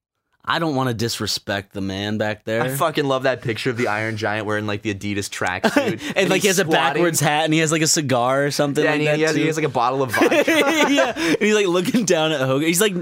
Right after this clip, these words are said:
Speaker 1: no, is it the one where he's, like, posing?
Speaker 2: He's, yeah, he's doing, like, the Slav squat.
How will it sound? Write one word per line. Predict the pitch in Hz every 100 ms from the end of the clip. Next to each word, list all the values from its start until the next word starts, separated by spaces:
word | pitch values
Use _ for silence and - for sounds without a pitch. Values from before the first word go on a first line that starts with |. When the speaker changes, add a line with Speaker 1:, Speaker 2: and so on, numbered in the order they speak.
| 202 262 196
Speaker 1:
no, | 170 170 - _ - -
is | 151
it |
the | 165
one | 170
where | 170
he's, | 160
like, | 151
posing? | - 127
Speaker 2:
He's, | 135 135
yeah, | 143
he's | 131
doing, | 147 147
like, | 143
the | 127
Slav | - 120 107 110
squat. | - 104 87 82